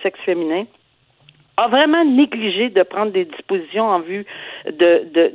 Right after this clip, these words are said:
de, d'avoir de l'aide pour son accouchement. Euh, et, et que, évidemment, là, à vingt-cinq semaines, vingt-six,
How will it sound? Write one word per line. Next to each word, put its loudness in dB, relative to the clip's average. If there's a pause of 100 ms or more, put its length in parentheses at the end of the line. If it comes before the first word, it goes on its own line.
de, 2 (200)
d'avoir 2
de 2
l'aide 2
pour -6
son -2
accouchement. -4 (640)
Euh, 2 (100)
et, -4
et -6
que, 4 (280)
évidemment, 2
là, 0 (220)
à 0
vingt-cinq -2 (460)
semaines, 0
vingt-six, -2